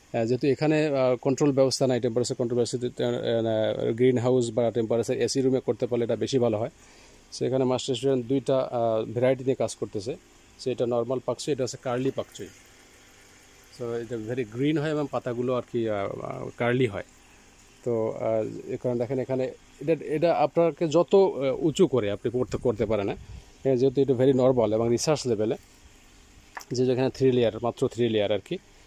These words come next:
এবং চারটা রো করে। So, দেখেন যে সামান্য একটু জায়গাতে, এবং এটাকে যদি আরও layer উঁচু করে দেওয়া যেতে পারে,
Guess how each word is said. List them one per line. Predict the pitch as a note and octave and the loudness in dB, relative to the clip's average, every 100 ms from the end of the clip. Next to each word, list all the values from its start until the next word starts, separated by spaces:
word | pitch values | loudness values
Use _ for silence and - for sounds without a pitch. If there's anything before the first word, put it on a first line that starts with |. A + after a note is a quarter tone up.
| - - | -12 -4
এবং | B2 A#2+ | -2 0
চারটা | - C#3 - C3 | 0 0 0 0
রো | C3+ C3+ | 2 2
করে। | A2+ F#2+ - - - | 0 -6 -8 -18 -6
So, | C3 | -2
দেখেন | B2+ C3+ - E3+ | 0 0 2 0
যে | - C#3 B2+ | 0 0 0
সামান্য | - D3+ E3 E3 | 0 2 4 4
একটু | D3+ C#3+ | 2 2
জায়গাতে, | B2 A#2+ C3 C3 F#3+ - - - - | 2 2 2 -2 -4 -10 -20 -20 -6
এবং | B2+ C#3 | -2 0
এটাকে | C3 C#3 | 0 0
যদি | D3 D#3 | 0 0
আরও | B2 D3+ | 2 4
layer | C#3+ B2+ D3 | 4 6 4
উঁচু | - C#3+ D3 | 2 -4 -2
করে | C3+ B2 | 0 2
দেওয়া | A2 G#2 A2 | 2 0 0
যেতে | A2+ A2 G#2+ | -2 -2 0
পারে, | G2+ | -2